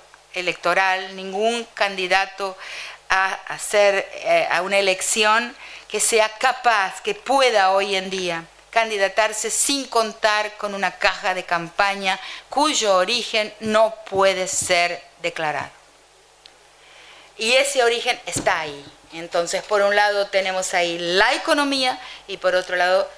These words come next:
tenemos ahí la política. Y él lo dice claramente, ni de izquierda, ni de centro, ni de la derecha. O sea, una campaña se hace con fondos que no se pueden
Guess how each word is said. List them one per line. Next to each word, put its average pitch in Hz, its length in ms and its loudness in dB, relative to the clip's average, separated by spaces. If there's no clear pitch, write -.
tenemos 185 320 -4
ahí 185 140 0
la 220 180 4
política. 185 500 0
Y 208 120 0
él 254 80 4
lo 247 80 4
dice 247 200 -2
claramente, 208 540 0
ni 202 140 -4
de 196 80 -4
izquierda, 294 640 0
ni 220 100 -6
de 196 140 0
centro, 233 520 0
ni 214 120 -4
de 196 200 4
la 185 100 2
derecha. 165 500 0
O 175 100 2
sea, 180 320 4
una 247 280 2
campaña 214 600 0
se - 260 2
hace 196 400 -2
con 196 200 0
fondos 196 640 0
que 220 140 2
no 220 140 4
se 190 260 2
pueden 170 560 2